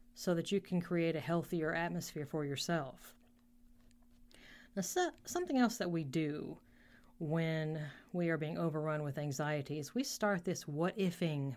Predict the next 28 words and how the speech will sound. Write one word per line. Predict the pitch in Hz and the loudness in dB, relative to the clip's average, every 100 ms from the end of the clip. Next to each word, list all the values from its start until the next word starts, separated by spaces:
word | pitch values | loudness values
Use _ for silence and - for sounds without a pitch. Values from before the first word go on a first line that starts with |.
| - | -4
business. | 151 151 151 - - - - _ _ _ _ _ _ | -4 -4 -10 -12 -12 -12 -16 _ _ _ _ _ _
What | 143 143 190 220 | -6 0 2 4
if | 247 240 - | 4 2 0
this | 170 165 - | -2 -2 -6
and | 156 135 131 | -6 -4 -4
what | 143 175 208 | 0 2 2
if | 220 214 214 - | 4 4 2 2
that? | 190 160 - - - - _ - - - - - - - _ - | 0 0 -4 -10 -18 -18 _ -20 -20 -20 -20 -20 -20 -20 _ -4
It, | 202 196 | 0 2
you'd | 208 208 | 2 4
be | 330 | 4
surprised | - - 214 208 156 - 165 - - - - - | 2 0 4 4 4 0 -4 -8 -12 -20 -20 -20
how | - - 190 190 | -14 -2 2 4
much | 185 185 180 139 - | 4 4 2 -2 -4
what-ifing | 156 175 170 185 180 - 160 156 | 0 0 2 0 0 0 -2 0
goes | 156 151 | 0 0
on | 160 160 151 156 | 0 0 0 -4
if | 156 - | -8 -4
you | 156 | 0
really | 170 170 | 2 2
stop | - 170 151 | 0 -2 -2
to | - | -6
think | - 175 147 | -4 -2 -2
what | 170 147 - | -4 -6 -4
you're | 151 | 0
doing. | 160 156 - - - _ - - - - - - - | 0 -2 -8 -16 -20 _ -20 -20 -20 -20 -20 -20 -2
Even | 220 220 214 | 2 6 8
the | 196 180 | 6 4